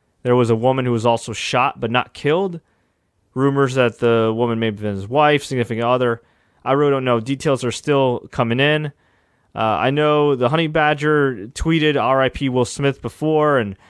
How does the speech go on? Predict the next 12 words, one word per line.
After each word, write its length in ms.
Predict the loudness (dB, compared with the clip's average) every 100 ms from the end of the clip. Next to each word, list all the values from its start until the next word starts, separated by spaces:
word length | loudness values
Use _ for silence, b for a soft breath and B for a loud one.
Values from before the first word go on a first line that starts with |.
| b
Twitter 220 | -4 0 2
was 140 | 0
blowing 340 | 0 0 2
up, 240 | 2 0 0
and 80 | 0
everybody 240 | 2 0
was 140 | 0
saying, 240 | -4 -6 -4
"I-, 20 |
is 340 | -4 -2 -2
it 60 | -2
confirmed? 760 | -4 -6 0 2 2 2 -2